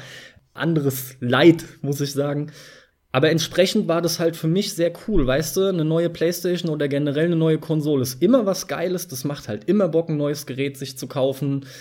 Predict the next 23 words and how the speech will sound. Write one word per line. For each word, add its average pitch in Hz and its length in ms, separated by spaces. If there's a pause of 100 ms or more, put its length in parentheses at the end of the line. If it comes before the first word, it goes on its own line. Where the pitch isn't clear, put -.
(560)
Ja, 156 80
und 196 60
dann 139 180
ging's 156 200
halt 147 160
wieder 156 180
los, 160 360
ne, 147 120
mal 151 180
schnell 143 260
gucken 165 320
mit 123 140
den 117 100
Einstellungen, 165 680
was 127 180
kann 180 220
die 170 100
Kiste? 165 640
Ja, 107 180
Map 120 400
konnte 127 240
man 120 100
erst 120 240